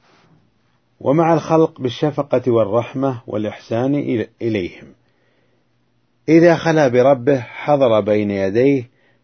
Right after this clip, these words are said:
فكأنه لا يعرف الخلق، فهو بمقام الإحسان، يعبد الله كأنه يراه، فإن لم يكن يراه فإن الله يراه. وإن كان بين يدي الخلق أدى حقهم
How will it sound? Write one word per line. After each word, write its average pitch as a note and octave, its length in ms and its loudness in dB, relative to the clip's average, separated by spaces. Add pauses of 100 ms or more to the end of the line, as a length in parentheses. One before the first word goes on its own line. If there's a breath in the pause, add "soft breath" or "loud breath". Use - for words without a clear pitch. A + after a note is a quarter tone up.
فكأنه A#2+ 680 0
لا G2+ 160 0
يعرف F#2 280 -4
الخلق، - 520 -12 (1600)
فهو A#2+ 320 4
بمقام G#2 540 0
الإحسان، F#2 540 -8
يعبد A2 340 -2
الله B2 280 2
كأنه G#2+ 480 -2
يراه، E2+ 240 -8 (160)
فإن A#2+ 220 -2
لم A2 140 -2
يكن A2+ 280 -6
يراه A#2+ 380 -4 (180)
فإن G#2+ 220 -4
الله F2+ 220 -6
يراه. - 280 -14 (1500)
وإن D#3 200 4
كان F#3 280 2
بين D#3 220 4
يدي B2 320 2
الخلق G#2+ 560 -2 (560)
أدى A#2+ 380 2
حقهم C3+ 760 -4